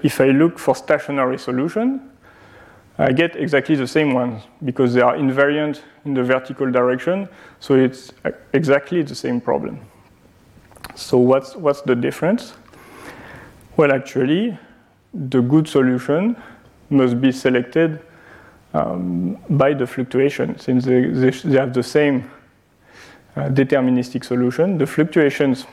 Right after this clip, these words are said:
must be important. And to show this, we have simulated, uh, both equations, so with scalar magnetization and vectorial magnetization. We start from a large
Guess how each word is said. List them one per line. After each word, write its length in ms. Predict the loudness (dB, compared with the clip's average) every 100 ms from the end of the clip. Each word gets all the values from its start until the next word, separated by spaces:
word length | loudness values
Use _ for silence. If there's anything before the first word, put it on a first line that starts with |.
| -2
must 260 | 0 0
be 120 | 0 2
important. 640 | 2 0 0 -2 -4 -10 _ _ _ -20 -20 _ _ -20 -20 -18 -20 -20 -20 -4
And 240 | 2 2 4
to 140 | 0
show 220 | 4 4
this, 460 | 6 4 2 -12 -18 -4
we 180 | 2 4
have 180 | 2
simulated, 800 | -2 -2 0 2 2 2 0 0 -12 -20 _ _ -20 -20 _ _ -10
uh, 180 | -6 -2
both 540 | 2 2 2 -6 -18 -8
equations, 520 | -2 0 0 0 -2
so 100 | 2
with 320 | 2 2 -2
scalar 480 | -2 2 2 0 -6 -16 _ -4
magnetization 800 | -2 -2 -2 0 0 0 0 2
and 140 | 2
vectorial 520 | 2 2 2 4 2
magnetization. 840 | 0 0 0 -2 -4 -4 0 0 0 -6 -20 -20 -20 -10 0
We 120 | 2
start 440 | 4 2 2 0
from 320 | -6 -2 -2 0
a 40 |
large 440 | 2 4 4 0